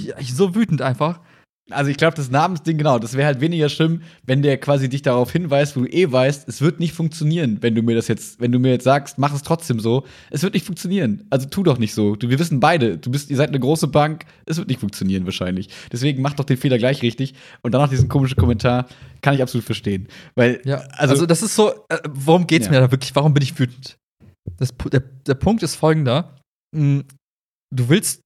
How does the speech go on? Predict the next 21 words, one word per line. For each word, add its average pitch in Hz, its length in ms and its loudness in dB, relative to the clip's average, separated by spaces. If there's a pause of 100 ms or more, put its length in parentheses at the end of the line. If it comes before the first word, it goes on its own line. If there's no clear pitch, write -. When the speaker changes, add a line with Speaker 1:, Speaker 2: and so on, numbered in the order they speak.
(100)
Speaker 1:
du 131 140 -2
willst - 340 0
ja 120 140 2
was 143 160 -2
von 135 200 -2
denen, 117 480 0
ne? 175 120 0
Also - 180 -4
ich 196 120 -4
geh 180 120 0
Speaker 2:
Mhm. 127 60 2
Speaker 1:
hin 190 140 4
und 147 80 0
sag, - 300 0
"Hey, 175 160 4
gucke 208 280 -2
mal, 175 220 2
ich - 120 -6
komme 196 240 0
zu - 160 -6
dir 214 400 0